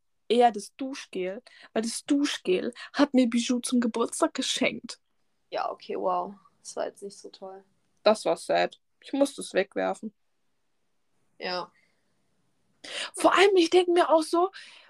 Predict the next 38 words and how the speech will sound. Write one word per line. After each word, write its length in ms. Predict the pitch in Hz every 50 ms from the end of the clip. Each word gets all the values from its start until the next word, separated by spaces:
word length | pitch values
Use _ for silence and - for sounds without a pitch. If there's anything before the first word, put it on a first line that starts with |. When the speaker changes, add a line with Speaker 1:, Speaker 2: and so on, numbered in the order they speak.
| _
Speaker 1:
for 260 | - - - 311 320 320
real, 260 | 339 339 339 330 247
wenn 240 | 294 311 320 320 302
du 160 | 302 285 247
was 220 | 269 285 269 - -
da 140 | 262 233
reinschmuggeln 880 | 220 214 - 277 302 320 320 311 - - - 233 226 208 233 220 208 196
willst, 540 | 196 190 190 196 247 - - - - - _ _ _ _ _ _ _ _ _ _ _ _ _ _ _ _ _ _ _ _ _ _ _ _ _ _
dann 160 | - 392 370
machst 240 | 359 359 - - -
du 60 | 311
das 100 | 269 269
so 100 | - 269
oder 140 | 247 226 220
so. 280 | 214 254 269 240 202 - _ _ _ _ - - -
Ob, 200 | - 320 - - - 233 - -
ob 140 | 254 294 -
ich 80 | 277 -
da 80 | - 277
jetzt 240 | 262 254 269 - -
eine 100 | 254 226
zweihundertfünfzig 720 | - - 262 269 277 269 262 - 302 294 294 - 277 -
Milliliter 400 | 269 294 320 302 294 277 - 240
Flasche 280 | 233 - 233 240 - 220
drin 240 | 214 220 233 220 226
hab, 180 | 220 208 202
wo 80 | 208 208
Sprengstoff 580 | - - _ - 247 220 220 - - 202 - -
drin 260 | - - 220 240 220
ist, 300 | 233 - 285 285 - - - - - 494 -
oder 160 | 285 302 277
eine 120 | 262 262
hundert 300 | 262 277 349 330 302 285
Milliliter 360 | 247 233 240 233 240 - 233 -
Flasche, 380 | - - 339 - - 269 269
Sprengstoff 460 | 277 - - - - - - - 269
ist 100 | - - -
Sprengstoff. 500 | - - 494 440 605 - 262 190 233